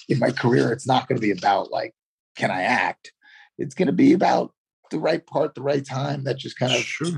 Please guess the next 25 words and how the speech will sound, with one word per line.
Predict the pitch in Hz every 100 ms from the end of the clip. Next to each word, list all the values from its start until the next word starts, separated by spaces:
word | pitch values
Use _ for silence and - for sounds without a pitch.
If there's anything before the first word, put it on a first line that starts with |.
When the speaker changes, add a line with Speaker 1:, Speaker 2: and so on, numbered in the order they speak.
| -
Speaker 1:
does | - 147
the | 127
thing. | 120 123 120 127
And, | 117 117 135 - _ _ _
you | 139
know, | 120 110
and, | 113 117 107
and, | - 113 110 131 135
you | 117
know, | 110 101 -
and, | 113 107 101 95 _
and | 120
as | 127
long | 117 127
as | 139 113
I'm, | 113 110 104 107 - _ _ _ _ _ _
you | 127
know, | 135 - - 113
making | 127 120 127
interesting | 131 117 113 - 120
choices | 117 110 107 107 113 110 110 - -
along | 107 107 104
the |
way | 104 101 104 110
and, | 110 92 214